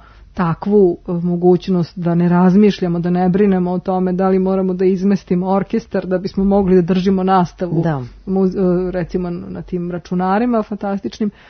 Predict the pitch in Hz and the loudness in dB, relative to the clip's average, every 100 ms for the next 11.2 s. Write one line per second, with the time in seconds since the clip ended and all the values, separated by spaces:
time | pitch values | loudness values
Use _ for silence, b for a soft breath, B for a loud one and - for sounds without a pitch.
0 | b _ 196 175 170 196 196 202 190 185 | b _ 2 4 2 -4 -12 -2 0 2
1 | 175 - 208 202 202 175 190 185 196 202 | 0 2 4 6 4 2 2 2 2 2
2 | 185 170 180 180 180 185 175 180 185 196 | 2 2 2 4 2 2 0 4 4 6
3 | 208 185 185 185 185 185 180 180 165 175 | 6 4 2 0 -2 -2 -2 -4 -4 -4
4 | - 180 175 180 180 185 214 208 - 185 | -4 -8 -8 -6 -6 -4 -6 -8 -6 -4
5 | 180 180 180 180 170 175 202 196 185 175 | -2 -2 -4 -6 -6 -8 -10 -8 -6 -4
6 | 175 180 180 180 185 185 175 170 165 185 | -4 -2 -2 -4 -2 -2 -2 -6 -6 -4
7 | 233 220 B B B B - 202 208 196 | -4 -4 B B B B -2 0 2 4
8 | 196 - 240 220 233 226 247 220 190 190 | 4 4 4 2 0 0 2 4 4 2
9 | b b b 202 202 190 202 196 202 196 | b b b -2 -2 2 2 4 4 4
10 | 185 190 202 180 175 185 185 175 180 175 | 4 4 4 2 -2 -4 -4 -8 -6 -6
11 | 175 185 | -6 -10